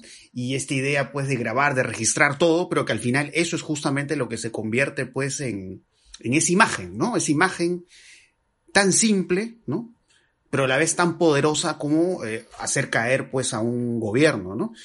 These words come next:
Y en lo particular, creo que estos videos me parecen más interesantes, ¿no? Hasta ahora de lo que se ha podido ver, digamos, en, en el campo de la ficción, ¿no? Sobre lo que,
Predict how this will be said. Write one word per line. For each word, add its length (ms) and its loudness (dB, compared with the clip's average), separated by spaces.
Y 40 10
en 60 8
lo 100 4
particular, 720 4
creo 320 2
que 600 -2
estos 280 0
videos 480 4
me 100 4
parecen 280 2
más 140 2
interesantes, 600 2
¿no? 100 -2
Hasta 180 0
ahora 100 4
de 80 2
lo 120 -2
que 240 -10
se 180 -2
ha 120 0
podido 420 2
ver, 300 0
digamos, 580 -2
en, 500 -4
en 60 -6
el 120 -4
campo 280 0
de 60 0
la 80 -4
ficción, 520 -4
¿no? 120 -12
Sobre 280 -8
lo 240 -12
que, 240 -12